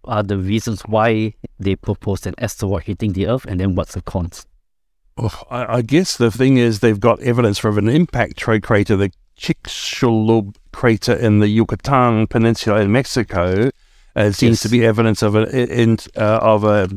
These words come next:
Speaker 2: very big impact, and that's been identified as the dinosaur killer because it throws up lots of, um, uh, of debris. Of course, it would actually be catastrophic over the local area, but they thought that maybe the debris would also block off sunlight and cause
Speaker 1: Sun,
Speaker 2: some sort
Speaker 1: yes.
Speaker 2: of, uh,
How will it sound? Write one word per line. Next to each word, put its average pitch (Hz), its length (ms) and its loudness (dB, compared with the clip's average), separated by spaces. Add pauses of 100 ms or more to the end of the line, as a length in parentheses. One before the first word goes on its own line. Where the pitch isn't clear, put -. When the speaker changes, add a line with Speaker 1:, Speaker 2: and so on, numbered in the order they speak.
Speaker 2:
very 110 360 2
big 110 280 0
impact, 123 800 0
and 107 280 2
that's 117 240 0 (160)
been 117 160 2
identified 110 680 0
as 104 240 -2
the 101 100 -4
dinosaur 107 760 0
killer 147 340 2
because 107 400 -2
it 95 160 -4
throws 117 520 0
up 107 180 0
lots 120 380 0
of, 107 300 2
um, 104 300 2 (680)
uh, 113 160 -2 (120)
of 107 260 -2
debris. 131 840 2
Of 131 120 0
course, 131 240 0
it - 20 2
would 113 100 2
actually 110 280 0
be 101 80 0
catastrophic 117 560 0
over 107 320 -2
the 85 120 -6
local 147 440 2
area, 147 280 2
but 123 200 -2
they 117 100 2
thought 117 260 -2
that 113 80 -2
maybe 120 260 0
the 107 140 0
debris 117 360 0
would 107 140 0
also 120 260 0
block 104 300 0
off 95 120 -2
sunlight 117 580 2
and 107 140 -2
cause 123 160 0
Speaker 1:
Sun, 110 80 4
Speaker 2:
some 110 220 2
sort 110 240 2
Speaker 1:
yes. 104 180 0
Speaker 2:
of, 101 60 -4
uh, 107 320 0